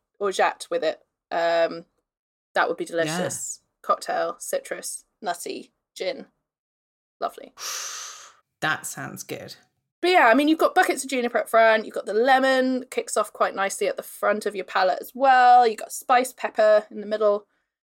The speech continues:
Speaker 1: Back to juniper. Maybe a bit
Speaker 2: Mm-hmm.
Speaker 1: of kind of sweet orange with your, with your almond at the end. It's ju-, and it just has this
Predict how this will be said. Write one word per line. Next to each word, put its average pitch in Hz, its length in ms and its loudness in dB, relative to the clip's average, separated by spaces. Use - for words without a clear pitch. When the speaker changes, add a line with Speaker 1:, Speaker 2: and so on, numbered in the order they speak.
Speaker 1:
Back - 200 0
to 233 100 -8
juniper. 240 600 2
Maybe 185 300 2
a 220 40 4
bit 226 140 4
Speaker 2:
Mm-hmm. 220 100 4
Speaker 1:
of 220 140 -8
kind 214 180 -2
of 208 140 -4
sweet 240 380 -8
orange 214 680 2
with 185 160 -12
your, 190 480 -2
with 202 160 -12
your 196 140 -2
almond 190 340 0
at 180 100 -6
the 226 100 0
end. 277 500 0
It's 247 160 -6
ju-, 311 260 0
and 277 80 2
it 285 140 -4
just - 380 -2
has 277 260 -2
this - 260 -8